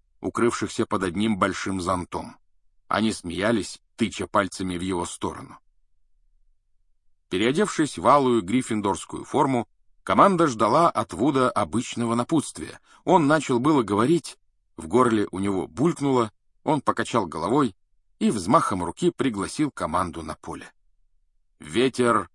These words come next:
сшибал с ног. Близкие раскаты грома заглушали крики болельщиков.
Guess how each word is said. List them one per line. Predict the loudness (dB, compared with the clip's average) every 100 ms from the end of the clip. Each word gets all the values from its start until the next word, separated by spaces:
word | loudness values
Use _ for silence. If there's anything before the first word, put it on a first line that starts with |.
| -18
сшибал | -14 -8 -4 2 2
с | 2 -6
ног. | -10 -10 -10 -14 _ _ _ _
Близкие | -6 0 0 0 -2 2
раскаты | 2 0 -2 -2 -2
грома | 0 4 4 4
заглушали | 2 -2 0 -2 0 2 2
крики | 0 0 -2 -2
болельщиков. | -2 -2 -4 -6 -14 -18 -20